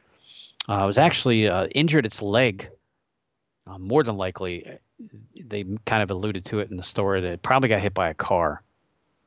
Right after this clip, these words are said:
So it wasn't, uh, intentional. It wasn't, like, chained up or anything like that. Probably hit by a car. Um, it's a shame, though. It's those things, like, people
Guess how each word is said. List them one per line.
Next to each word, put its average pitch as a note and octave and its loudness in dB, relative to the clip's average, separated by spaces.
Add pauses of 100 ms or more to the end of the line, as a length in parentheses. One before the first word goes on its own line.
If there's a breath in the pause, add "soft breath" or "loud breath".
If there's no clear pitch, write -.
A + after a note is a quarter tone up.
(440)
So - -8
it F#2 -2
wasn't, F#2+ -4
uh, G2+ 0
intentional. G2 2
It - 0
wasn't, G#2 0
like, F#2+ -2 (140)
chained - 2
up F#2+ 2
or F#2+ 0
anything F2+ -4
like E2+ -4
that. D#2+ 0
Probably B2+ 2
hit G#2 -4
by E2+ -4
a D#2+ -8
car. D#2+ -8 (1200 loud breath)
Um, D#2+ -6 (1700)
it's - -14
a A#2 -2
shame, A#2+ 2
though. E2 -8
It's - -16
those G#2+ -8
things, C3+ 2
like, G2+ 0
people B2+ 2